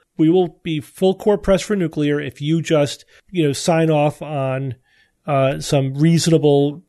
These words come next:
measures to combat global warming and promote nuclear, uh, promote solar and wind, et cetera."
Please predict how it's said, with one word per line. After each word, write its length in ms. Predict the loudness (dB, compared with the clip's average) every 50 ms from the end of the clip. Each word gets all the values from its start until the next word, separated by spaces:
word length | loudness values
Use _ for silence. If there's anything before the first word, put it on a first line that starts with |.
| _ _ -2
measures 520 | 0 0 0 0 0 -4 -4 -6 -6 -8
to 240 | -8 -6 -6 -6 -6
combat 460 | -6 -6 -6 -4 -2 -2 -2 -2 -2
global 280 | -4 -4 -2 -2 -4 -4
warming 420 | -4 -6 -6 -8 -10 -12 -12 -16 _ -20 -20 -20 -20 -20 -20 _ _ _
and 180 | -6 -6 -6 -4
promote 420 | -4 -2 0 2 2 0 0 -2 -4
nuclear, 440 | -6 -6 -4 -2 -2 -2 -2 -2 -4
uh, 100 | -6 -6
promote 480 | -6 -6 -4 -2 -2 0 0 0 -2 -2
solar 360 | -2 0 0 0 0 0 -2 -2
and 120 | -4 -4
wind, 280 | -4 -4 -4 -6 -6 -8
et 80 | -10 -8
cetera." 440 | -6 -6 -6 -6 -8 -10 -12 -14